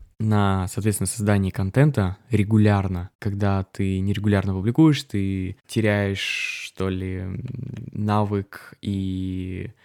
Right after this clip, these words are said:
вообще теряешь вот этот, как по-английски говорится, momentum, то есть когда ты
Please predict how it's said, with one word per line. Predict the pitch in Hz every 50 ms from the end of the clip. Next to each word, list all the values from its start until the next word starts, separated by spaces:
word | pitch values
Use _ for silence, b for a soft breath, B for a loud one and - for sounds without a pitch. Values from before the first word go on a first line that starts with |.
| b b b b b
вообще | - - - - 107 101
теряешь | - - 98 98 98 95 95 - -
вот | - -
этот, | 98 92 92 - -
как | - 101 -
по-английски | - 101 101 107 104 98 - 101
говорится, | 95 101 98 95 95 - - - 92
momentum, | 90 92 95 101 101 101 104 104 104 104 101 - 98 95 95 95 98 -
то | - -
есть | 90 90 - - -
когда | - - 98 101 95
ты | - - 95 95